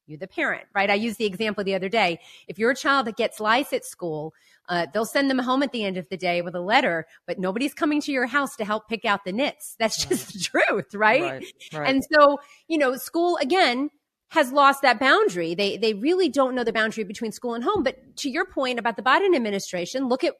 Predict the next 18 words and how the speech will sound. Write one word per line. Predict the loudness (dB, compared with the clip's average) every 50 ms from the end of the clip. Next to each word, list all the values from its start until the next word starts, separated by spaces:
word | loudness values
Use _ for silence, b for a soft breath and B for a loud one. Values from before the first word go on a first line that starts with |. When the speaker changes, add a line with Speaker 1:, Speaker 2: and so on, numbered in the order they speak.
| _
Speaker 1:
the, | 4 4 4 4 2
the | -2 -4
Title | 0 2 2 2 2 0 0
nine | 0 0 0 -2 -4
changes, | -6 -8 -10 -10 -10 -14 -16 -18 -20 -16 -6
right? | -2 -2 -2 -2 -2
Look | -4 -4 -4
at | -2 -4
the | -4 -4
Speaker 2:
Mm. |
Speaker 1:
proposed | -4 -6 -4 0 0 0 0 0 -6 -12 -16 -8
regulation | -4 -4 -4 -4 -2 -2 -2 -2 -2 -2 -4 -6
changes. | -4 -2 -2 -2 -2 -2 -2 -4 -8 -8 -10 -14 b b b b b b b b _ _ _ -2
And | 2 2 2
you | 2
can | 0 0 0 -2 -2
see | -4 -6 -6 -4 -4 -4 -4 -4
that | -6 -8 -8